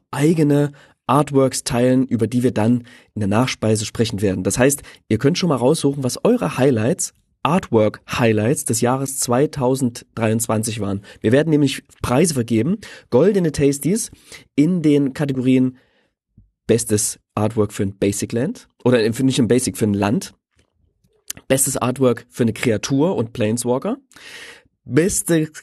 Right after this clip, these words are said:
bestes Artwork für einen Nicht-Kreaturen-Zauberspruch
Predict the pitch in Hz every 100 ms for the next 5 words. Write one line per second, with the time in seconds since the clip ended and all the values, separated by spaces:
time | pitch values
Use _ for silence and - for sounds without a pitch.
0 | 139 117 151 151 127 123 135 131 127 123
1 | - - - 135 127 120 - 110 110 101
2 | - - - 104 107 156 - - 147 139
3 | - 147 156 185 196 - - - 156 165
4 | - 160 240 -